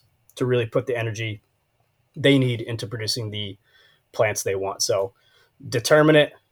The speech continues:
just cut the ones that are touching the grounds. Indeterminate, you can trim 'em way the heck up there. Um, never cut anything. <laughs> Don't cut the main stem. Um, and then, of course, pull your suckers off. Um,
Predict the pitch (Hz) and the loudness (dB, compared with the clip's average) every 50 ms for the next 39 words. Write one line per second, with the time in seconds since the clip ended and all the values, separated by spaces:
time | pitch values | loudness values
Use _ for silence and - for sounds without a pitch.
0 | _ _ - - 135 127 - - 147 135 - 147 139 139 143 139 135 123 120 117 | _ _ -2 0 0 0 6 4 4 6 6 4 6 6 6 6 6 6 4 4
1 | - 151 131 - 135 123 117 110 123 131 135 135 131 135 127 120 - - _ 147 | 4 2 2 2 -2 -6 -4 0 2 2 4 4 4 4 2 0 -4 -6 _ 0
2 | 139 139 135 127 - 143 135 131 131 131 123 - _ 131 135 131 139 123 - - | 0 0 0 2 2 2 4 4 2 0 0 -4 _ -6 -4 -4 -4 -6 -4 0
3 | 139 131 123 120 120 110 113 117 123 127 127 123 120 120 107 123 113 - 120 113 | 0 0 2 0 0 0 0 2 4 4 4 4 4 2 2 0 0 0 -2 -4
4 | - - 120 113 110 101 - - _ _ _ _ _ _ _ _ - 107 107 107 | -2 0 0 0 0 -2 -4 -10 _ _ _ _ _ _ _ _ -2 -2 0 0
5 | 104 104 104 101 - _ _ - 131 135 135 135 123 - 143 127 117 127 135 131 | -2 -4 -6 -8 -10 _ _ 2 4 6 6 4 4 2 2 2 2 2 2 0
6 | 123 - 131 127 127 123 113 113 - _ _ - - - - - - - - _ | 2 2 0 0 0 -2 -4 -6 -10 _ _ -6 -6 -6 -4 -8 -12 -16 -14 _
7 | - - 165 - - - 175 165 - - 131 127 131 135 131 117 - - 131 120 | -4 -2 -2 -2 2 2 2 4 4 0 0 2 2 2 2 0 0 0 0 0
8 | 120 120 120 113 - _ _ _ _ _ _ _ _ - 110 113 110 107 107 101 | 0 0 -2 -4 -8 _ _ _ _ _ _ _ _ -4 -2 0 0 0 -2 -4
9 | 104 - _ _ - - 120 120 120 117 113 - - 135 127 117 - - - - | -6 -10 _ _ -6 -4 -2 -2 -2 -2 -4 -2 0 2 2 2 0 -2 0 2
10 | 139 139 123 113 - - 143 - - - 127 107 120 113 107 107 107 - - _ | 2 2 2 0 0 0 0 0 0 -2 -4 -4 -2 0 0 0 -2 -4 -12 _
11 | _ _ _ _ _ _ _ _ _ _ _ - 110 104 101 101 101 101 101 98 | _ _ _ _ _ _ _ _ _ _ _ -6 -4 -4 -2 -2 -4 -6 -8 -12